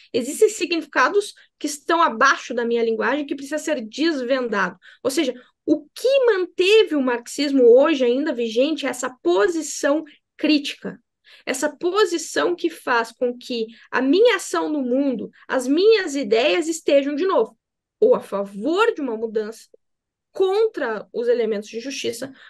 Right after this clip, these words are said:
ou eu sou leniente com o status quo, leniente com os elementos de justiça, os, as injustiças. Ou seja, aqui se proporcionou uma ideia, ah, sim, hegemônica, de uma necessidade,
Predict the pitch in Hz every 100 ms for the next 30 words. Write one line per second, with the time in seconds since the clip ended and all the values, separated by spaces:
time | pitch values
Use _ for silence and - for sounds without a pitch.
0 | _ - 415 427 - - 349 - 349 -
1 | - 330 381 370 359 330 349 415 370 -
2 | 233 190 - _ - 254 254 247 - -
3 | - 240 233 - 262 269 - 294 339 349
4 | 349 320 349 370 330 - 240 - _ -
5 | 277 277 269 - 247 277 262 247 233 247
6 | 220 240 269 - 220 - - 240 240 240
7 | - 220 247 233 269 254 220 226 - -
8 | - 240 269 339 302 233 - _ _ -
9 | 269 - 392 440 330 - 311 302 302 294
10 | - 254 247 330 302 226 220 269 330 226
11 | - _ _ - 240 226 - 359 392 339
12 | 285 262 247 320 349 285 - 226 _ _
13 | _ 285 330 339 339 392 440 - 381 349
14 | 339 - 233 262 277